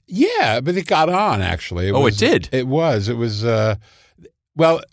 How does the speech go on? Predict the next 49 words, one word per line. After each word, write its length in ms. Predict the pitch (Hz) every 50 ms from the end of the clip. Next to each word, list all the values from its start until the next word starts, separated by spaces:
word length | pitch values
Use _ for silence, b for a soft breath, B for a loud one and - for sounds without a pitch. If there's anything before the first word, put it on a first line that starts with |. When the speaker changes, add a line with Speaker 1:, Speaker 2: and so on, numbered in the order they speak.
| _ _ _ _ _ _ _ _
Speaker 1:
there 120 | - 160 180
was 160 | 180 175 151
a 60 | 156
theme. 440 | 151 - - - 220 202 180 143 110
It 60 | 113
was 160 | 117 120 107
the 100 | 110 139
Year 280 | 135 131 135 139 151 156
of 100 | 143 123
the 100 | 120 117
Woman. 440 | 110 104 107 110 101 92 85 80 85
Gil 200 | 92 123 131 120
Cates, 360 | - - 123 107 101 - -
the 80 | - 98
producer 480 | 85 - 85 87 95 98 92 - 87 82
of 120 | 82 78
the, 100 | 73 - -
those 360 | - 98 92 90 90 87 - - _ - -
shows, 320 | - - 90 85 82 80
loved 300 | 90 92 92 90 80 78
themes, 560 | - - 107 95 85 76 67 67 67 67 - _ b b b b b b b
and 120 | 104 98
it 20 | 98
was 120 | 95 87
the 100 | 98 104
Year 200 | 104 104 113 113
of 120 | 110 98
the 80 | 98 92
Woman. 420 | 87 87 85 78 73 71 69 69 - b b b b b b b
And, 480 | - 107 104 101 98 98 98 98 92 - - -
um, 580 | 107 104 98 95 92 92 90 90 90 90 95 - _ _ _ _ _ _ _
un-, 140 | - 139 131 - _ _ _ _ _ _ -
it, 280 | 160 - 165 165 147
but 140 | 131 180 180
it 80 | 175 170
wasn't, 300 | 190 185 156 165 165 - - - - - _ -
it 60 | 156
wasn't 280 | 143 165 175 151 160 143
a 40 | 131
big 240 | 120 139 139 123 120
year 420 | 127 127 120 117 113 110 113 113 - -
for 640 | - - - - - 143 120 110 104 98 98 101 - -
women. 560 | 98 98 127 143 131 98 76 67 65 73 - _ _ _ _ _ _ _ _ _ -
And 140 | 113 110 104
the 100 | 104 98
joke 380 | 87 87 135 143 165 170 170
we 120 | 143 123 113
had 340 | 107 104 98 95 92 90 85
was, 420 | 80 85 87 87 87 87 - -